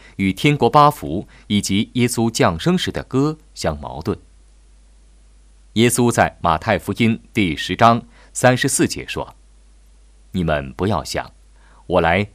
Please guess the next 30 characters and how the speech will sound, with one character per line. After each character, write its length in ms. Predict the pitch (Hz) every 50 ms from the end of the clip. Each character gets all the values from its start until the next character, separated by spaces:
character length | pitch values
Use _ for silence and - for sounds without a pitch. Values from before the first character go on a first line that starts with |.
| _
是 180 | - - - 92
叫 180 | - - 65
地 180 | - - 117 95
上 240 | - - 78 76 -
太 260 | - - 101 82 65 58
平。 280 | - - - 64 57 - - _ _ _ _ _ _ _ _ _ _ _ _ _ _ _
我 120 | - 90 87
来 300 | 80 78 85 98 107 107 - - _ _ _
并 220 | - 214 190 120
不 140 | 90 - 82
是 100 | - -
叫 180 | - 85 71 69
地 200 | - 104 85 -
上 200 | - 78 69 -
太 200 | - - - 67 60
平， 260 | - - - 60 57 - _ _ _ _ _ _ - - - - _
乃 180 | 101 101 92
是 160 | 82 - -
叫 220 | 101 - 80 71 -
地 240 | - - 135 101 76
上 260 | - 78 69 62 - - _ _ -
动 200 | 101 80 69 65 -
刀 200 | 82 78 78 78
兵。” 240 | - 92 87 95 - - _ _ _ _ _ _ _ _ _ _ _ _ _ - _ _ - _ _ _ _ _ _ _ - _ - - - - - -
为 160 | 208 214 160
什 120 | - 98
么 60 | 85
会 140 | 85 - 104
这 160 | 101 - 107
样？ 240 | 76 73 67 - -